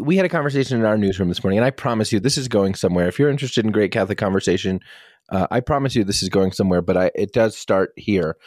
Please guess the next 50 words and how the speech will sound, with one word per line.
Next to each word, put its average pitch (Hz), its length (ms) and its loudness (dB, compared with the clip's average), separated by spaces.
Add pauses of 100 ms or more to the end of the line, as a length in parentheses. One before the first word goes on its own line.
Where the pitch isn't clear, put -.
(340)
Because 143 240 -4
we 190 120 2
had 202 80 2
a 175 60 -2
conversation 123 540 0
in 107 100 2
our 98 120 2
newsroom 92 400 2
this 87 180 0
morning, 87 220 2
which 90 140 0
is 90 260 -4
to - 120 -8
say 85 180 0
somewhat 92 340 -2
virtually 87 440 0
because 90 320 -4
we, 85 140 -10 (880)
um, 82 340 -6 (420)
we 98 120 -2
don't 92 180 2
have 87 180 -2
a 92 60 -8
physical, 87 640 -2
um, 82 220 -10
newsroom. 92 680 2 (400)
But 123 100 2
we 143 120 2
had 143 140 2
a, 110 280 2
a, 95 200 0
um, 85 260 -4 (140)
we 117 140 2
had 117 100 2
a - 40 -2
conversation 156 600 -2
in 117 140 0
our 113 120 2
newsroom 104 480 2
this 85 200 -4
morning 90 220 2
in 101 100 4
which 95 240 0 (420)
most 190 360 0
of 135 120 -2
us 113 300 2
argued 113 380 2
that, 101 200 0
Ed, 104 200 0
you, 104 280 2